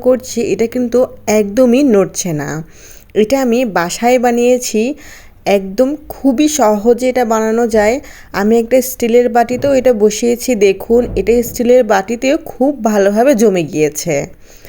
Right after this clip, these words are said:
আমি এটাও টাচ করে দেখাচ্ছি, এগুলো কিন্তু খুবই ভালো করে জমেছে।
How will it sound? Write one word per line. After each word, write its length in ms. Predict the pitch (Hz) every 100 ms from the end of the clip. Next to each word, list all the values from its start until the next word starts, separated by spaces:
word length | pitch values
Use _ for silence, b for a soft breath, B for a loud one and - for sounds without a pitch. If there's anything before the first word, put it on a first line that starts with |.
| B B B 170
আমি 160 | 208 240 240 208
এটাও 180 | 269 311
টাচ 140 | 208 202 -
করে 120 | 220 196
দেখাচ্ছি, 480 | 196 208 - - 247 277 - 190
এগুলো 220 | 196 220 233
কিন্তু 280 | 247 240 214 247 254 -
খুবই 240 | 226 226 220
ভালো 160 | 196 180
করে 140 | 165 151
জমেছে। 340 | 156 156 156